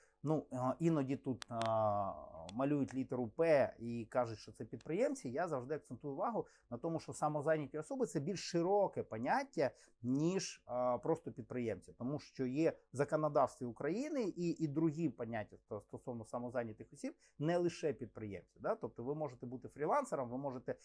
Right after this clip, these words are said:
не займатися системно цією дія-, діяльністю, тому що підприємство — це системна діяльність. А ви можете бути фрілансером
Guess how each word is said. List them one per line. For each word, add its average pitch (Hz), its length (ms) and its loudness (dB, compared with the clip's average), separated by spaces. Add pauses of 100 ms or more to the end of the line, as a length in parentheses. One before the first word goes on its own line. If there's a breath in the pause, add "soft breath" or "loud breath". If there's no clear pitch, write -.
(280 soft breath)
не 139 160 0
займатися 156 520 0
системно 151 560 0
цією 123 240 -4
дія-, 120 220 -4
діяльністю, 202 540 -2
тому 135 140 -4
що 139 140 -8
підприємство — 170 480 -4
це - 120 -10
системна 143 540 0
діяльність. 107 460 -4 (240 soft breath)
А 135 80 2
ви 160 80 6
можете 190 240 0
бути 160 220 0
фрілансером 214 600 4